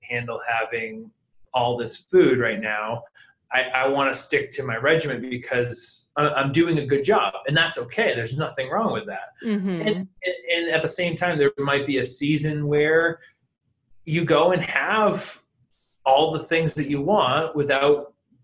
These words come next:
Speaker 1: feeling like you have to go and binge, but it, it's, it's understanding that what you need in the moment is different than what I need. It's different
Speaker 2: Yes.
Speaker 1: than what you need.
Speaker 2: Yep.
Speaker 1: And everyone is so individualized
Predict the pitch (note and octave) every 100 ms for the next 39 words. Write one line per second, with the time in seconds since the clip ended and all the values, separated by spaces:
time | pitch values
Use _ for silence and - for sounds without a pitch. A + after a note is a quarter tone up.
0 | _ - D#3+ D#3+ D3+ D3 A#2+ C#3 C#3 -
1 | C#3+ B2 B2+ B2+ A#2+ F3 A#3+ G3+ C#3 C#3
2 | - - - D#3+ - - E3 - - -
3 | - _ - D#3+ D#3 G3 G3 - F#3 F#3+
4 | C#3 B2+ B2+ D3+ - - C#3+ D3 C#3+ C#3
5 | C#3 B2 A#2+ A#2+ C#3+ F#3 F#3 C#3 A#2+ -
6 | C3+ C#3 C#3+ B2+ A#2 G#2 A#2+ D#3 F#3 G3+
7 | G3+ G3+ _ - - C#3 B2+ B2+ A#2 A2+
8 | G#2 G#2 _ _ D#3 G3 G3+ G3+ G3+ G3+
9 | - - D#3+ D#3+ D3 - - E3 F#3+ G3
10 | G3+ E3 D3+ C#3 - D#3 C#3+ C#3 C3 C3
11 | D#3 E3 C3 A2 G#2+ A2 A2 - _